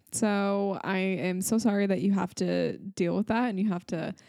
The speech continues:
think about the S D card every time you drive by. It's like a little ghost that haunts you, you know? The ghost of the S D card <laughs> in the field. I'm getting, like, creepy vibes from this story for some reason.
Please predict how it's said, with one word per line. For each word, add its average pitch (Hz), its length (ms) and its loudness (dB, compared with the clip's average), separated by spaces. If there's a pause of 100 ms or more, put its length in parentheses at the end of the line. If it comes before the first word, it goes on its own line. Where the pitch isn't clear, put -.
(340)
think 190 360 0
about 170 300 -2
the 135 60 -4
S 117 220 -4
D 180 80 -4
card 165 260 -4
every - 200 -8
time 190 200 -4
you 190 60 -6
drive - 280 -6
by. - 340 -4
It's 226 140 -6
like 254 100 2
a 254 60 0
little 220 220 2
ghost 175 420 -2
that - 120 -6
haunts 175 400 -4
you, 202 300 -4 (440)
you 175 80 -2
know? 165 280 -2 (560)
The 170 480 -2
ghost 185 280 0
of 185 100 0
the 170 120 4
S 170 160 0
D 165 120 0
card 170 560 -2 (480)
<laughs> - 480 -8
in 214 160 6
the 190 80 0
field. 175 480 -2 (760)
I'm 247 200 2
getting, 269 220 4
like, 294 160 2
creepy 214 360 4
vibes 151 440 0
from 160 200 -2
this 165 140 0
story - 340 -2
for 175 120 -4
some - 220 -4
reason. - 440 -6